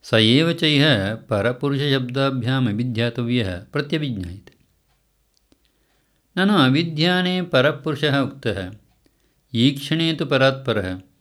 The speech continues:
कथम् इतर-, इतरत्र प्रत्यभिज्ञायते इति? अत्र उच्यते, परपुरुषशब्दौ तावत् उभयत्र साधारणम्।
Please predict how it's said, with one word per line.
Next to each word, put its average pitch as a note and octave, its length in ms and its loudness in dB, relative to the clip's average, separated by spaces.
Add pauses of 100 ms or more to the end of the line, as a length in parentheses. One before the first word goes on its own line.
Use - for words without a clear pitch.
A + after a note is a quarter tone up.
(600)
कथम् D3+ 360 0
इतर-, C#3 540 2
इतरत्र C#3 520 -2
प्रत्यभिज्ञायते A#2 800 -2
इति? F#2 460 -10 (840)
अत्र C#3+ 280 0
उच्यते, D#3 640 0 (960)
परपुरुषशब्दौ D3 1120 0
तावत् D3+ 540 0
उभयत्र B2+ 480 0
साधारणम्। F#2 560 -4